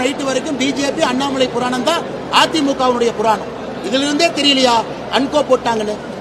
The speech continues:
இதை விட உங்களுக்கு ப்ரூஃப் வேணுமா? இதை விட ப்ரூஃப் வேணுமா? இரண்டு பங்காளி கட்சிகள் ஒன்றாக இணைந்து கோயம்புத்தூர்ல பி ஜே பி வந்தா மாற்றம் வந்துரும்.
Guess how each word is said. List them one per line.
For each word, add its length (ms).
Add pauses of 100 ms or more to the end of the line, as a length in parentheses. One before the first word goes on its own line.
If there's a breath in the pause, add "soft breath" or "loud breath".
(160)
இதை 160
விட 160
உங்களுக்கு 240
ப்ரூஃப் 220
வேணுமா? 240 (500)
இதை 160
விட 180
ப்ரூஃப் 240
வேணுமா? 240 (680)
இரண்டு 280
பங்காளி 400
கட்சிகள் 400
ஒன்றாக 340
இணைந்து 300 (600)
கோயம்புத்தூர்ல 440 (100)
பி 60 (100)
ஜே 180
பி 140
வந்தா 160 (140)
மாற்றம் 340
வந்துரும். 380